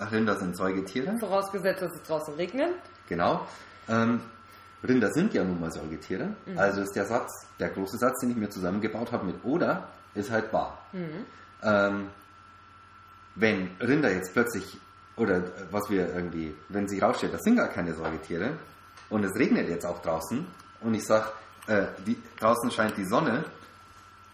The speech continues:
Speaker 1: oder, äh, Rinder sind Säugetiere und beides ist falsch, ja, dann ist das, der große Satz auch falsch. Wenn aber eins von den beiden wahr ist, nämlich zum Beispiel Rinder sind Säugetiere, dann ist es egal,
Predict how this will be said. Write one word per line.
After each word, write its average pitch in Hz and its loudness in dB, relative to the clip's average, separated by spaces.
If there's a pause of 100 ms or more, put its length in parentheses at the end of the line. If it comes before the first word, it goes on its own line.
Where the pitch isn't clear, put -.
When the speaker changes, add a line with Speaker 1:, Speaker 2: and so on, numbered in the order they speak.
(280)
Speaker 1:
oder, 143 6 (960)
äh, 104 -2
Rinder 113 2
sind 101 -2
Säugetiere 113 2
und 90 -2
beides 170 6
ist 120 -2
falsch, 143 2 (1080)
ja, - 0 (160)
dann 98 0
ist 95 -4
das, 107 -2
der 110 2
große 123 0
Satz 120 0
auch 139 -4
falsch. 76 -10 (760)
Wenn 113 6
aber 107 4
eins 147 4
von 104 2
den 90 0
beiden 85 2 (300)
wahr 90 2
ist, 196 -4
nämlich 85 -4
zum 101 -4
Beispiel 92 -2
Rinder 101 2
sind 90 -2
Säugetiere, 120 0 (1700)
dann 92 0
ist 90 -2
es 120 -2
egal, 147 0